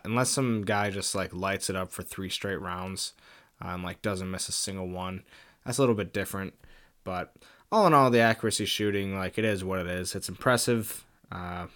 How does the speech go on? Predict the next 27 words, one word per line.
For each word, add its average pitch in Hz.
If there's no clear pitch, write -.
when 98
the 92
guys 95
do 98
well, 107
but 90
in 104
terms 110
of, 90
like, 90
the 107
race 104
itself, 107
it 90
just -
is 151
not 135
that 120
exciting, 101
which -
is 120
appropriate 107
that 95
the 113
Red 107
Wings' 101
only 98